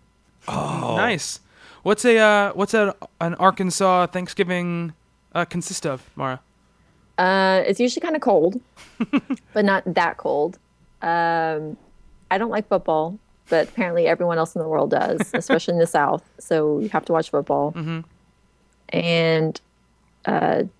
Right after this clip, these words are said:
Speaker 3: my family, there's usually a lot of alcohol involved, too.
Speaker 2: Well, yeah, of course.
Speaker 1: Yeah.
Speaker 2: Are we, are we talking, is it same thing, turkey, mashed potato, stuffing, or is there a little
Speaker 3: Oh,
Speaker 2: southern flavor
Speaker 3: yeah,
Speaker 2: to the food?
Speaker 3: it's, well, I'm a vegetarian, so
Speaker 2: Oh.
Speaker 3: usually, um, Thanksgiving meal, there's some different dish thrown in.
Speaker 2: Mm-hmm.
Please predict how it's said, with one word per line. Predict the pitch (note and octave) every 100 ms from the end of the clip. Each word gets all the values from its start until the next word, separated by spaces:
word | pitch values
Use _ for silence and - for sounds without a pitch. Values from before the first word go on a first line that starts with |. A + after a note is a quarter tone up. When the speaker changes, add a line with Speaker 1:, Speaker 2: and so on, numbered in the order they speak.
| - _ -
Speaker 3:
my | D#3+ D#3 D#3+ E3+
family, | F3+ F#3+ F#3 F3
there's | E3+ E3 D#3+
usually | E3+ F3
a | E3
lot | D#3+
of | D#3+
alcohol | D#3 E3+ E3 D3
involved, | D3 D3+ D3 -
too. | F3 D#3
Speaker 2:
Well, | D#3+ D#3
yeah, | C3
of |
course. | - C#3 - -
Speaker 1:
Yeah. | G3+ -
Speaker 2:
Are | -
we, | G3+
are | G3
we | G#3
talking, | G#3+ G3+ F#3+ F#3 - A#3
is | E3+
it | E3+ -
same | G#3+ G3+
thing, | G#3 G3+
turkey, | - G3 G3+
mashed | F#3+ F3+
potato, | - F#3+ F3+
stuffing, | G3 F#3 G3
or | F3
is | E3
there |
a | A#3+ A3+
little | G3
Speaker 3:
Oh, |
Speaker 2:
southern | F3 F3 E3
flavor | F3 F3 F#3+
Speaker 3:
yeah, | F3 D#3+
Speaker 2:
to |
the |
food? | - E3 C#3+
Speaker 3:
it's, | - _ _ _ _ _ _ _ _ _ _
well, | A3+ A3+
I'm | A3 C#4+
a | C#4
vegetarian, | A#3 G#3 A3 F#3+ F3+ D#3+ D#3
so | D#3+
Speaker 2:
Oh. | F#3 -
Speaker 3:
usually, | B3 B3 G3 F3+ F3 F3
um, | F3 E3+ D#3+ G3 -
Thanksgiving | G#3+ G3 G3 F#3 F3
meal, | F3 E3+ E3+ - -
there's | F#3
some | - G#3 G3+ F#3 - _ _ _ - E3
different | G3+ G3 F3+ -
dish | D3+ E3 -
thrown | - G3+ G#3+
in. | A#3 A#3+
Speaker 2:
Mm-hmm. | - E3+